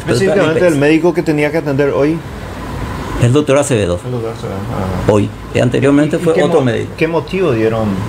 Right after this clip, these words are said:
Speaker 2: Nada. Ellos no te explican. El guardia de seguridad sale,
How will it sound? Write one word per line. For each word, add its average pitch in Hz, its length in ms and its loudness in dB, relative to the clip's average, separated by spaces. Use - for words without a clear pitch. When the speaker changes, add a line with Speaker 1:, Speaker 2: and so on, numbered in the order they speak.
Speaker 2:
Nada. 175 580 4
Ellos 240 220 4
no 269 120 2
te 262 120 0
explican. 143 580 0
El 185 160 2
guardia 240 360 2
de 254 40 4
seguridad 247 540 2
sale, 220 480 0